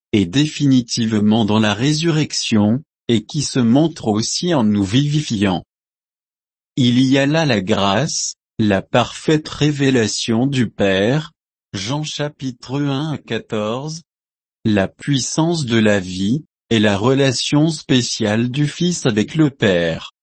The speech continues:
Or, en devenant Fils de l'homme, le Fils introduit toutes choses dans l'humanité, dans la nature humaine, dans sa propre personne au milieu des hommes.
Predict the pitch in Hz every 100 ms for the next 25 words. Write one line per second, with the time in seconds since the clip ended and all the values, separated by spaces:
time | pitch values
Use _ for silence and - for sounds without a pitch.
0 | _ _ _ _ _ _ _ _ _ -
1 | 110 101 113 151 - _ _ - 123 107
2 | 104 135 135 135 127 120 - 160 156 123
3 | 98 92 87 113 156 160 _ _ 110 107
4 | 107 - - 170 - 160 135 - 120 110
5 | 113 151 135 147 135 147 - 165 175 131
6 | 110 107 147 151 143 113 - - 98 113
7 | 156 _ _ 113 110 107 104 101 127 143
8 | - 107 98 95 90 87 92 131 170 -
9 | _ - 104 113 117 - 117 104 - 151
10 | 151 - 156 131 110 - 156 156 156 107
11 | 131 160 151 175 147 117 101 98 85 76
12 | 71